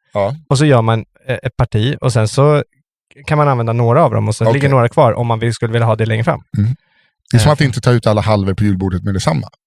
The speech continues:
Speaker 1: Utan man kan spara några till
Speaker 2: Mm.
Speaker 1: annandagsskaffet.
Speaker 2: Ja. Alltså, ena, jag tror de två bröderna är, alltså, de
Speaker 1: Okej,
Speaker 2: är,
Speaker 1: har du namn och adress på dem också, så
Speaker 2: de
Speaker 1: vi
Speaker 2: är
Speaker 1: kan
Speaker 2: tvillingar,
Speaker 1: Ja.
Speaker 2: fastän de har ju egentligen typ fe-, tre år emellan sig. Förstår du?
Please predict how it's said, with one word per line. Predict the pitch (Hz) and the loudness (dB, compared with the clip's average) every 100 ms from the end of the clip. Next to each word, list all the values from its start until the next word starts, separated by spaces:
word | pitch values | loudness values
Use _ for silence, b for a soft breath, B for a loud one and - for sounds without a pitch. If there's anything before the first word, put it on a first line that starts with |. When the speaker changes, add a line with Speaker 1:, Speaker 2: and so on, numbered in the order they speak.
| _ - | _ -8
Speaker 1:
Utan | 107 | -4
man | 101 | -4
kan | 101 | -4
spara | - 101 98 | -2 0 0
några | 95 92 90 | -2 -4 -6
till | 90 | -2
Speaker 2:
Mm. | 175 160 | 0 2
Speaker 1:
annandagsskaffet. | 120 104 101 95 139 165 131 - | 2 0 0 0 2 2 0 -10
Speaker 2:
Ja. | B B B | B B B
Alltså, | 151 - 156 - - | -2 2 2 2 0
ena, | 165 143 170 202 - _ 151 156 | 2 2 2 0 -4 _ -10 -2
jag | 156 | 0
tror | 180 180 - _ | 0 -2 -6 _
de | 151 151 | 0 0
två | - 147 | -2 -2
bröderna | 135 165 185 120 107 101 | 2 2 2 0 -4 -6
är, | - 120 107 - | -2 -2 -2 0
alltså, | 147 135 123 - _ - | 0 2 0 -2 _ 0
de | 151 | 2
Speaker 1:
Okej, | 139 | 2
Speaker 2:
är, | |
Speaker 1:
har | 127 131 | 2 2
du | 135 | 2
namn | 131 135 | 2 0
och | |
adress | 131 156 - - | 2 2 0 -6
på | 117 | -4
dem | 110 | -4
också, | 107 - | -6 -6
så | 113 | 0
Speaker 2:
de | 156 | 2
Speaker 1:
vi | 175 | 2
Speaker 2:
är | |
Speaker 1:
kan | 120 | 2
Speaker 2:
tvillingar, | 135 190 143 170 156 104 160 190 | 0 2 2 0 0 0 -4 -4
Speaker 1:
Ja. | 110 | 0
Speaker 2:
fastän | 127 127 127 | 0 0 0
de | 127 127 | 0 0
har | 117 143 185 | 2 2 2
ju | 135 | 2
egentligen | 107 104 - 110 107 - _ | 0 -4 -6 -6 -8 -10 _
typ | - 104 _ - - | -6 -6 _ -16 -6
fe-, | 113 - - - | -6 -6 -10 -4
tre | 117 | -2
år | 110 107 107 | 0 -2 -2
emellan | 110 120 147 | -2 -2 -4
sig. | - - _ _ _ _ _ - - | -8 -14 _ _ _ _ _ -16 -6
Förstår | 127 | 0
du? | 131 | 0